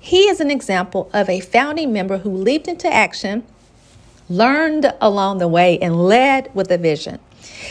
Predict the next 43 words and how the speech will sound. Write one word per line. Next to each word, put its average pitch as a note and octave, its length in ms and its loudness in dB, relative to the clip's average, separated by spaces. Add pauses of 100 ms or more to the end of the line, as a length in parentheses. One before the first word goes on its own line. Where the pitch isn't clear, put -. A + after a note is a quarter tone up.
(200)
It A3+ 100 4
is B3 140 2
important C4+ 440 0
to D4+ 80 -4
note G3 220 -2
that G3+ 80 0
our F#3 160 0
club G#3+ 460 0
was G#3 240 -2
chartered A#3 500 0
in F#3+ 240 -6
nineteen A#3+ 500 -6
eighty-two, F#3+ 640 -4 (120)
and G3+ 120 -2
it A3 160 0
was A3 260 0
an G#3+ 100 0
advanced G#3 720 -6
Toastmasters F#3 760 -8
club. D#3+ 340 -6 (840)
It B3+ 80 0
had C4 440 -2
a A3+ 200 0
great G3+ 800 0
five-year G3+ 640 -2
run. F3 460 -6 (480)
However, D4 680 2 (260)
due A#3 200 2
to B3 120 0
the A3 200 -2
oil A3+ 180 4
bust A3 280 2
of G3 100 -8
nineteen F#3+ 420 -2
eighty-seven, F#3+ 540 -2
our G#3+ 200 -2
club C#4+ 540 0
membership B3+ 640 -2
was G#3 200 -2
on B3 200 -4
a A3 140 -4
rapid G3 720 0
decline. F#3+ 680 -4